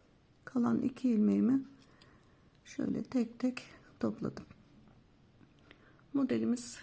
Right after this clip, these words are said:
çıktı arkadaşlar. Her sırası birbirinin aynı zaten. Bir kez daha yapalım. Şöyle bakın. Bir ilmek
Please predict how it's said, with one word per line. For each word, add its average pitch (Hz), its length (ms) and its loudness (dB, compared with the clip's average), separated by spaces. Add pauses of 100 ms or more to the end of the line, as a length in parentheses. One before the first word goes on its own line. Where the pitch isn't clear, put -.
(180)
çıktı - 320 -6
arkadaşlar. 214 600 -2
Her 269 180 4
sırası - 640 -4
birbirinin 104 420 2
aynı 101 280 2
zaten. 208 440 -2 (680)
Bir 262 160 0
kez 220 260 0
daha 226 160 4
yapalım. 208 420 0 (460)
Şöyle 226 280 -2
bakın. 226 420 -2 (1300)
Bir 254 120 4
ilmek 214 540 -2